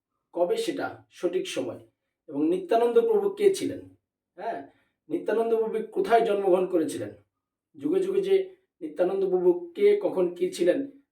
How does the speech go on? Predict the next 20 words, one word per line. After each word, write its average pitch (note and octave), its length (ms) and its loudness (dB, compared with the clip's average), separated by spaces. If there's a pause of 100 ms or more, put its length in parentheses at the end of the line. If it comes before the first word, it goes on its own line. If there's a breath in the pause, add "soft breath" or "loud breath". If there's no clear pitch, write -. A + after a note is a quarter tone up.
তার - 140 -8
বিস্তারিত F3 480 0
আলোচনা D3+ 540 0 (200)
আজকে C#3 240 -4
আপনারা C#3 420 -6 (240)
এই C#3 340 -4
কৃষ্ণ F3+ 320 -4
কথা E3+ 200 0
সুজিত C#3+ 360 -4
নাহা D#3+ 180 -2
চ্যানেলে - 440 0 (160)
শুনতে - 300 -8
পারবেন। G#2 340 -6 (320)
তাই B2+ 120 -12
ভক্তরা, D#3 360 -2
মাতাজিরা, G3 580 2 (260)
যারা - 260 -2
এখনো G3 500 0 (300 loud breath)
আমার F3 240 -2
এই - 300 0